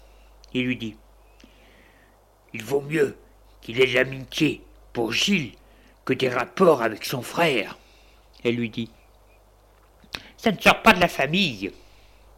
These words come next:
Ça se passe en famille. » Il lui dit, « C'est encore plus dégoûtant. Et Eric est un démon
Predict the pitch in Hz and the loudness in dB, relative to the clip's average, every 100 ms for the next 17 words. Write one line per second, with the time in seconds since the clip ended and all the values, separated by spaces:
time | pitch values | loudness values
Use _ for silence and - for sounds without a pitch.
0 | - - 131 - 160 143 151 - 123 135 | -20 -6 -6 -4 -6 -2 -2 0 -2 -2
1 | 143 95 - - _ - - - - - | -8 -12 -18 -20 _ -20 -20 -20 -20 -12
2 | - 117 120 113 120 - - - - - | -2 0 0 -2 -4 -6 -18 -20 -6 -4
3 | - 135 - 151 131 135 139 - 143 - | 2 2 2 -2 0 0 -2 -2 -2 -4
4 | - - - - _ _ 120 123 131 123 | -8 -20 -20 -20 _ _ -2 0 0 0
5 | 160 - 123 120 110 151 160 143 | -2 -4 -8 -8 -2 0 0 -2